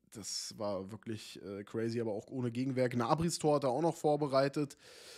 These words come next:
Und Tell dann am Ende noch mit dem fünf eins, äh, Wilhelmsson dann am Ende noch mal mit, äh, Ergebniskosmetik. Aber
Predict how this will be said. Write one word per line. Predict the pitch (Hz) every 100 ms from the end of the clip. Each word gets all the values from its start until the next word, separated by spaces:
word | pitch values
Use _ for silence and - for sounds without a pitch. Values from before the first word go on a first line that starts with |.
| - - -
Und | 139 131
Tell | 135 131
dann | 143 120
am | 117
Ende | 117 120
noch | 120
mit | 127
dem | 120
fünf | - 127 123
eins, | 117 127 127 -
äh, | 123 117 117
Wilhelmsson | 127 135 123 131 127
dann | 123 117
am | 113
Ende | 123 123
noch | 123 120
mal | 120
mit, | 123 120 117
äh, | 120 104
Ergebniskosmetik. | 107 117 123 127 - - 117 120 117 113 117 78
Aber | 107 104